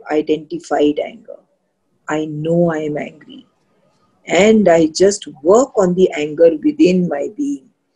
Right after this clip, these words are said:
And believe you me, prayers help a lot. So conscious anger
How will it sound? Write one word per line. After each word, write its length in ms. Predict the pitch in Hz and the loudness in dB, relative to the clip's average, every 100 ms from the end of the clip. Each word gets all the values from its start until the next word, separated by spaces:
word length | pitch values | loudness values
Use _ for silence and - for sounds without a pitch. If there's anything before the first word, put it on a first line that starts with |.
| _ _ _ | _ _ _
And 200 | - 160 | -8 -2
believe 440 | 160 160 220 330 233 | -2 2 4 4 4
you 180 | 233 214 | 2 2
me, 380 | 208 208 208 - _ _ _ - | 2 0 -2 -8 _ _ _ -2
prayers 640 | 170 180 190 196 185 - _ _ _ _ - | 2 4 4 2 -2 -8 _ _ _ _ -10
help 260 | 175 220 220 190 | -4 -4 -4 -6
a 100 | 147 | -6
lot. 280 | 151 143 - - - - - - _ _ _ _ | -8 -12 -14 -20 -20 -20 -20 -20 _ _ _ _
So 600 | - - 196 220 262 262 _ _ _ 214 | -16 -2 2 2 0 -4 _ _ _ -8
conscious 480 | 262 277 320 311 247 | -6 -6 -8 -6 -6
anger 600 | 190 180 180 175 180 | -4 0 4 4 4